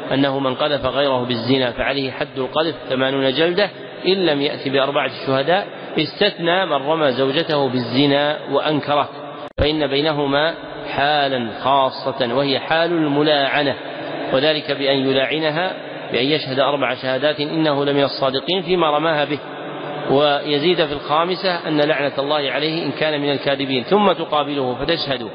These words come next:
أربع شهادات بالله إنه لمن الكاذبين فيما رماها به، وتزيد في الخامسة وأن غضب الله عليها إن كان من الصادقين،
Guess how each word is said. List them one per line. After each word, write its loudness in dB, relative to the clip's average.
أربع 2
شهادات 0
بالله 0
إنه 0
لمن 2
الكاذبين 0
فيما 4
رماها 0
به، 0
وتزيد 2
في 0
الخامسة 0
وأن 2
غضب 0
الله 0
عليها 0
إن -2
كان 0
من 2
الصادقين، 0